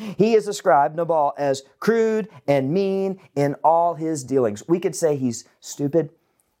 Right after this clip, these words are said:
wicked, senseless. I mean, these are definitions if you look it up in the original language.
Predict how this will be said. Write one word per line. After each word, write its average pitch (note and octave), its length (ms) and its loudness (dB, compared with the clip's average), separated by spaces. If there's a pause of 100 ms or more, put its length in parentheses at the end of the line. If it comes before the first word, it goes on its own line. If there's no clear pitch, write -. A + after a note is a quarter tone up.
(240)
wicked, D#3 560 0
senseless. D#3+ 560 -2
I D3+ 60 2
mean, E3 160 0
these F3+ 220 -2
are D#3 340 2 (320)
definitions F3+ 640 -2
if C3+ 80 -4
you D#3 140 0
look E3+ 200 0
it D#3 80 0
up D#3 260 2
in D#3 140 0
the D3+ 140 0
original C#3 400 -2
language. C3 480 0